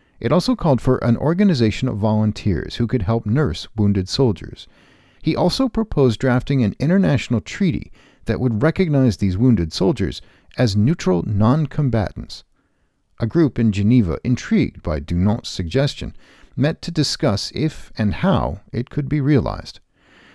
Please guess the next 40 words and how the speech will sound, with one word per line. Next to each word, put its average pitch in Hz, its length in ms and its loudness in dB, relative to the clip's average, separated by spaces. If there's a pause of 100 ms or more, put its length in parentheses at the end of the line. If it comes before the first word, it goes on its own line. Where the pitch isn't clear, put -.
(120)
This - 140 0
group 208 260 0
invited 135 440 2
dignitaries 113 580 4
from 120 220 2
eighteen 151 480 2
European 107 480 4
nations - 460 0
to 80 180 -6
Geneva 95 580 2
in 80 80 -6
the 87 80 -2
fall 107 300 2
of 82 180 -6
eighteen 92 320 0
sixty-three. - 640 -6 (800)
Their 147 140 2
votes 175 340 0
established 143 720 -2
what 127 240 0
is 104 120 2
now 120 380 2
the 110 220 -2
International 151 580 2
Committee 107 560 2
of 107 100 -4
the 120 100 -2
Red 110 200 0
Cross. - 460 -6 (720)
A 120 80 0
year 156 200 4
later, 139 400 4
a - 60 0
similar 190 460 4
conference - 600 -6
adopted 127 600 -2
the - 100 -6
first - 480 -4
Geneva 147 440 0
Convention 123 600 0